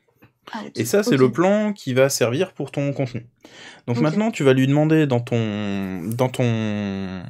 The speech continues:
Speaker 2: projet, par exemple, tu vas exporter ce contenu-là. Tu vas exporter te-, de ton in à ton out, et tu vas lui demander de l'exporter, euh, d'exporter la séquence. Donc pour exporter la séquence, ça se passe dans le menu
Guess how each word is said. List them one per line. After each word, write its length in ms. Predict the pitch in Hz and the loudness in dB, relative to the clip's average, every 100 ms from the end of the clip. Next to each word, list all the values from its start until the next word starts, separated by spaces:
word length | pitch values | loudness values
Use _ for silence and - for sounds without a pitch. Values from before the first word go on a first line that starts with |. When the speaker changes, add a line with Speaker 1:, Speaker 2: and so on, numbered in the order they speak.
| 82 87 - 120 | -14 -14 -14 -8
Speaker 2:
projet, 400 | - 123 120 - | 0 0 0 -2
par 180 | - 120 | -2 -2
exemple, 400 | 113 156 220 123 117 - - | 0 -2 -4 -6 -8 -18 -4
tu 100 | 127 | 2
vas 140 | 147 | 2
exporter 560 | 185 - - 175 - 147 | 2 -2 0 0 -2 -6
ce 140 | - 117 | -6 -6
contenu-là. 460 | 120 120 110 101 _ _ _ | -6 -4 -4 -6 _ _ _
Tu 140 | - | -2
vas 100 | 110 | -2
exporter 500 | 113 - 123 - 143 | -2 -2 -4 0 -2
te-, 120 | 139 | 0
de 180 | 120 117 | -2 -2
ton 220 | 117 123 123 | -4 -4 -2
in 200 | 139 131 104 | 0 0 0
à 80 | 113 | -2
ton 240 | 120 - | -4 -2
out, 340 | 117 208 - _ - - - - 135 | -2 -2 -8 _ -20 -20 -20 -4 2
et 320 | 156 160 - | 4 4 -2
tu 140 | - | -2
vas 100 | 127 | 2
lui 140 | 123 123 | 2 2
demander 340 | 127 151 156 | 2 2 2
de 120 | 139 | 2
l'exporter, 760 | 117 117 - 117 - 113 92 - | 0 0 -6 -2 0 2 0 0
euh, 420 | 117 113 107 104 104 | 0 0 0 -2 -2
d'exporter 480 | 117 - 123 - | -2 -2 2 6
la 100 | 180 | 6
séquence. 560 | 156 131 - 92 - - _ - - - - | 4 0 -2 -6 -8 -12 _ -20 -20 -14 -2
Donc 160 | 113 120 | -2 4
pour 160 | 127 | 6
exporter 680 | 131 - 139 - - 135 131 | 6 2 -2 0 4 4 4
la 260 | - 117 113 | 2 2 2
séquence, 480 | - - 156 220 | 0 -2 0 0
ça 80 | - | -2
se 60 | 117 | -2
passe 380 | - 110 117 - | 2 2 2 -6
dans 240 | 117 127 | 0 4
le 100 | 131 | 4
menu 520 | 123 123 120 120 117 | 4 4 4 4 2